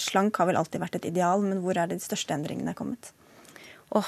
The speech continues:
Speaker 2: det er vel den veldige vektleggingen av matens terapeutiske effekter. Det at vi er så opptatt av at mat skal bidra til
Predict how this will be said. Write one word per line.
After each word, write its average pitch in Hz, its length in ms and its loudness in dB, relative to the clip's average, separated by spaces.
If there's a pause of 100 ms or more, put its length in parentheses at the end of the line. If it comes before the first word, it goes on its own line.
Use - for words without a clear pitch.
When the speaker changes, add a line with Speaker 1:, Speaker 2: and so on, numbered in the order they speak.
(120)
Speaker 2:
det 208 80 4
er 196 40 4
vel 220 280 6
den 202 240 4
veldige 190 380 4
vektleggingen 190 600 0
av 202 80 0
matens - 380 0
terapeutiske 190 720 -2
effekter. 233 640 2
Det 190 140 2
at 202 240 2
vi 208 60 2
er 190 100 0
så - 180 -2
opptatt - 540 -8
av 170 160 -6
at 190 140 -6
mat 170 300 -2
skal 202 200 -2
bidra 175 500 -4
til 180 380 -2